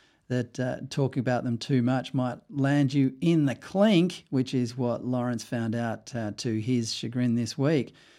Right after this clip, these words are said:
But here's a grab from our chat where I lament the paucity of options Australian voters have for political change and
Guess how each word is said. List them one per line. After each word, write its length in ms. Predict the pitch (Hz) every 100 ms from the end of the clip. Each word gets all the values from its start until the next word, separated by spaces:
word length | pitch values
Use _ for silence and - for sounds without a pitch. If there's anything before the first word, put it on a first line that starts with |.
| _ _
But 140 | - 151
here's 220 | 240 285
a 40 |
grab 600 | 214 156 139 120 123 -
from 300 | - 139 131 127
our 360 | 139 175 202 208
chat 580 | - - 135 - - -
where 320 | 139 131 120
I 240 | 139 160
lament 540 | 180 170 147 127 110 -
the 80 | 120
paucity 760 | - - 180 180 151 147 147 -
of 260 | 131 143 -
options 840 | 160 233 - - 87 123 226 240 - - _ _ _ 120
Australian 500 | 113 131 123 120 110
voters 420 | 117 123 123 110
have 400 | - 131 127 120
for 280 | - 135 117
political 440 | - 120 120 113
change 500 | 104 - 151 139 117 -
and 220 | 147 139